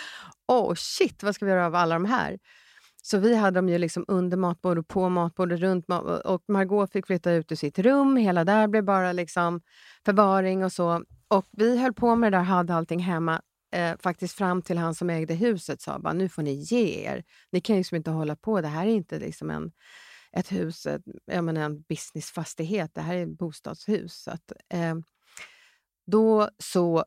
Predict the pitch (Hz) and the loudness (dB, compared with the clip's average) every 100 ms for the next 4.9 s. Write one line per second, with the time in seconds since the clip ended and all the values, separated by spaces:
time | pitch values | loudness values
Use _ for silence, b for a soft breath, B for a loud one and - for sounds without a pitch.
0 | _ 214 175 165 175 160 156 165 190 185 | _ 0 0 0 0 0 0 -2 -2 -2
1 | 160 170 - - 170 185 175 170 165 - | -2 -4 -8 -8 -2 -2 -2 -4 -4 -4
2 | 175 180 175 185 170 180 160 160 160 156 | -6 -2 -2 0 0 -2 -4 -4 -2 -2
3 | 175 165 208 208 208 180 - 175 170 160 | -4 -2 0 0 -2 -2 -2 0 0 0
4 | 165 208 - - - 185 185 170 - | 2 0 -4 -12 -2 0 2 0 -4